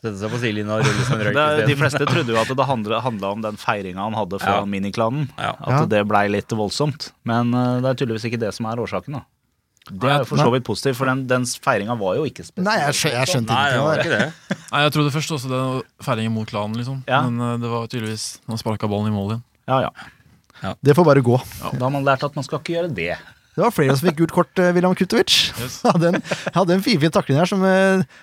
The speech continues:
Speaker 3: det ble litt reaksjoner på sosiale medier etter det, faktisk.
Speaker 4: Ja, det gjorde det, ja.
Speaker 3: Ja, det var mange som mente du burde hatt det røde der. Hva tenker du selv?
Speaker 4: Nei, det er jeg absolutt ikke enig i.
Speaker 3: Nei.
Speaker 4: Det er jeg ikke.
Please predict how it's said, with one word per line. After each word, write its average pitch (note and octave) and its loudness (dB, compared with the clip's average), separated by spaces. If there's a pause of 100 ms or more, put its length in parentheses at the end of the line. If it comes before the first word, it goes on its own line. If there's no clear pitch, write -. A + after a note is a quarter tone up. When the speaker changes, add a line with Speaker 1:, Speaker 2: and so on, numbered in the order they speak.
(120)
Speaker 3:
det G3 2
ble D#3 4
litt C#3 2
reaksjoner D#3 2
på F#3 -4
sosiale D#3+ 2
medier B2+ 4
etter D3+ 2
det, A#3+ 0
faktisk. - -4 (160)
Speaker 4:
Ja, D3 -6
det - -2
gjorde A#2+ -4 (100)
det, - -8
ja. D3 2
Speaker 3:
Ja, F#3 4
det G3 2
var G3 4
mange E3 2
som G3 2
mente C3 2
du B2+ 4
burde C#3 2
hatt A#2+ -2
det A#2+ 2
røde G#2 4
der. C#4+ 0 (600)
Hva C#3+ -2
tenker B2+ 0
du B2+ 2
selv? D3 0 (340)
Speaker 4:
Nei, C3+ -4
det C3 -4
er C3 -2
jeg - -2
absolutt B2+ -2
ikke B2 0
enig A#2 0
i. B2 -4 (260)
Speaker 3:
Nei. C#3+ 4 (140)
Speaker 4:
Det - -6
er B2+ 4
jeg A#2+ 0
ikke. - -8